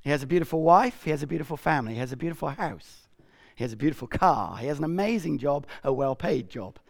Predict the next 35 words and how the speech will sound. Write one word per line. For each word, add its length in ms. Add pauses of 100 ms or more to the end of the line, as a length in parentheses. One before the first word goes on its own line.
(180)
He's 160
a 60
very 180
bright 380
cookie, 300
he 60
got 140
an 80
M 120
B 100
A 100
from 180
Oxford. 460 (1500)
In 200
many, 200
he's 180
a 20
very 220
witty 380
guy, 400
he's 280
a 60
very 180
funny 380
guy, 260
he's 120
a 40
very 160
friendly 460
guy, 220
he's 120
a 20
very 140
generous 460
guy. 320